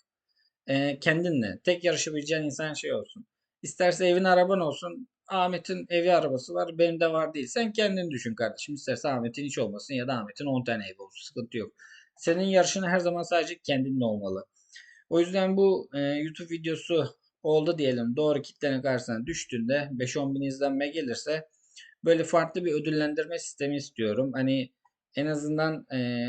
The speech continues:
kanal yerine oturduğunda canlı yayınlar da açarız. Böyle sohbet ortamında iyi insan da gelir, kötü insan da gelir,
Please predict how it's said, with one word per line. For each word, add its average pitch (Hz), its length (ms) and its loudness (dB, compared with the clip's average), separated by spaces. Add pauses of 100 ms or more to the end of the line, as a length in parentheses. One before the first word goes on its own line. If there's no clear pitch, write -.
(160)
kanal 147 360 2
yerine 143 240 0
oturduğunda 147 920 -2 (160)
canlı 135 380 0
yayınlar 143 520 -4
da 143 60 2
açarız. 117 560 -2
Böyle 113 260 -2
sohbet 117 460 -4
ortamında 120 680 -2 (320)
iyi 151 260 2
insan 147 360 0
da 139 60 4
gelir, 95 320 -2 (160)
kötü 113 240 -4
insan 117 420 -2
da 110 60 -4
gelir, 95 240 -8